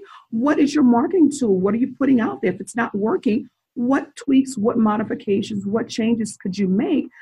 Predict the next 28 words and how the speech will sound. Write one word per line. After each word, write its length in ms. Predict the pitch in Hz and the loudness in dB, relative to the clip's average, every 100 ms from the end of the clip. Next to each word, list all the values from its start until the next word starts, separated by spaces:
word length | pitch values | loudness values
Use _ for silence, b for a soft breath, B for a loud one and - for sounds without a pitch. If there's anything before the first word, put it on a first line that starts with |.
| B B | B B
to 120 | - | -2
get 340 | 254 427 - - - - | 0 0 -2 -12 -20 -8
a 60 | 202 | -8
follow-up 420 | 196 170 170 165 | -2 0 0 -4
call, 420 | - 175 160 - - | -6 -2 -2 -4 -8
some 240 | - 190 | -6 -6
kind 200 | 190 175 | -2 -2
of 140 | 165 - | -2 -4
feedback 420 | 180 165 170 170 | -6 -4 -6 -6
regarding 360 | 160 156 156 | -6 -2 -2
your 120 | 156 - | -2 -2
application 560 | 156 - 160 160 - | -6 -8 -8 -8 -8
submission 440 | - 151 151 160 151 | -4 0 0 2 2
or 20 | |
your 120 | 147 | 2
resume 320 | 151 - 143 | 0 0 -2
submission 520 | - 147 151 151 139 - _ - | 0 -2 0 -2 -4 -6 _ -4
for 220 | 165 151 | 0 0
a 60 | 156 | 0
job?" 320 | 151 131 123 | 0 -2 -2
So 240 | 190 - b b b 240 | -2 -2 b b b -2
I 100 | 381 | 0
think 260 | 415 381 | 2 4
it's, 200 | 381 - 240 | 2 0 -2
uh, 100 | 233 - | -2 0
for 120 | 233 | 2
me, 340 | 214 226 - B _ - | 4 2 -2 B _ -2
I, 260 | 185 190 | 4 4